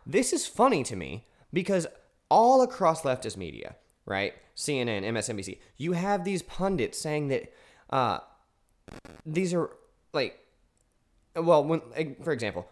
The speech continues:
when Larry Elder was running in California against Gavin Newsom, Larry Elder, also a black conservative, he is the black face of white supremacy. And they're saying the same thing about Winsome Sears. You would think, you would think with the left's agenda of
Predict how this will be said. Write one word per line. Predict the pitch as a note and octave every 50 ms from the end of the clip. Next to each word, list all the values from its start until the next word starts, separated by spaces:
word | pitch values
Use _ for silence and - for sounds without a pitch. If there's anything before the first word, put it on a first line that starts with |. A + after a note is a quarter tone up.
| _
when | - C#3+ D#3 D3+
Larry | D3 C#3 C3+ B2+
Elder | C#3 D3 C3 B2
was | A2+ A2 G2
running | A#2 A2 G2+ G2+ G2 F2+
in | B1+ G2+ A#2 A2 G#2 G2+ G2+ F#2 F2 G2 - _ _ _ -
California | - B2 A2+ A2 - - D#3 C#3 A#2 G#2
against | G2 G2 G#2 G2+ -
Gavin | - A2 G#2 G2+ A2
Newsom, | B2 C3 A2 G2+ - - -
Larry | G2+ G2+ A2+ G#2+
Elder, | A2+ C3 A#2 F2 A#1+ - - - _ -
also | B2 C3 - - A2 -
a | - G#2
black | F#2 G#2+ G#2+ G2 - - - - -
conservative, | B2+ A#2 G2+ - C#3 C3+ A#2 F#2 D#2+ D2+ - - _ _ _
he | - D#3 F#3 F#3+
is | D#3 A#2+
the | B2+ B2 G#2 - - _ - -
black | - G2+ G#2+ A2 A2+ - - - -
face | - - A2 G#2 F2+ -
of | G2+ G#2
white | G2 A2 G#2+ -
supremacy. | - A2+ - C3 A#2+ A#2+ - - G#2+ B2+
And | E3+ G3
they're | G#3 G3
saying | - - B3 B3+ B3+ A3
the | D#3+
same | - - F#3+ F#3+ F#3
thing | E3+ - F#3 F3+ D#3+
about | C#3 C3+ C3 C3 A#2+
Winsome | C3+ C3 B2 - G#2+ G#2
Sears. | - B2+ G2 C#2 B1+ - - - - -
You | - G3 C4 C#4
would | C4+ E3+
think, | - - - - - G4 G#4 E4+ D3 - - - - _ _ _ _ _ _ _ _ _ _ _
you | - F3+ C4
would | C#4+ D4 G#3
think | - - D4+ D#4+ - - -
with | - D3+ F#3+ B3+ B3 - -
the | - D3
left's | A#2 A2+ C3 C3+ D3 - -
agenda | B2+ A2+ A2+ D#3+ F#3 F3+ B2+ F#2+
of | E2+ - - A#2 A2+ G#2